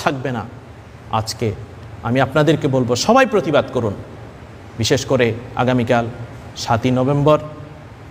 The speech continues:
শনিবার সকাল দশটায় বাইতুল মোকাররমের উত্তর গেটে আহলে সুন্নাত ওয়াল জামাতের ব্যানারে বিক্ষোভ মিছিল হবে। রাসূল পাক সাল্লাল্লাহু আলাইহি ওয়াসাল্লামের অপমানের, রাসূল পাক সাল্লাল্লাহু আলাইহি ওয়াসাল্লামের অবমাননার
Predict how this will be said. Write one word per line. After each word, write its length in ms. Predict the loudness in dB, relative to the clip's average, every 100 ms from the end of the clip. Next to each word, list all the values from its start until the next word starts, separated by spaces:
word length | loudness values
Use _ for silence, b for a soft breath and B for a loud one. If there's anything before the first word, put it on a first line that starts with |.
| -18 -18 -18 -12
শনিবার 400 | -2 2 4 4
সকাল 340 | 4 2 4 4
দশটায় 420 | 2 4 2 2 -4 -16 B B B 2
বাইতুল 300 | 2 2 0
মোকাররমের 480 | 2 4 4 4
উত্তর 300 | 2 2 4
গেটে 380 | 6 4 2 -4 -4 -14 -16 -12 4
আহলে 260 | 6 6
সুন্নাত 380 | 2 2 2 4
ওয়াল 140 | 4 4
জামাতের 400 | 4 2 2 0
ব্যানারে 500 | 2 4 6 4 2 -6 -14 -6
বিক্ষোভ 420 | 0 0 2 -2 0
মিছিল 280 | -2 -2 -2
হবে। 280 | 0 0 -2 -6 B B B
রাসূল 280 | 4 4 6
পাক 200 | 4 2
সাল্লাল্লাহু 580 | 0 2 4 4 4 2
আলাইহি 220 | 2 2
ওয়াসাল্লামের 540 | 0 0 0 0 0 0
অপমানের, 580 | 0 0 2 4 4 0 -6 -12 -16 -16 -2
রাসূল 260 | 2 4 4
পাক 200 | 4 2
সাল্লাল্লাহু 580 | 0 2 4 4 4 2
আলাইহি 300 | 4 2 2
ওয়াসাল্লামের 460 | 0 2 0 0 2
অবমাননার 600 | 2 4 4 4 4 2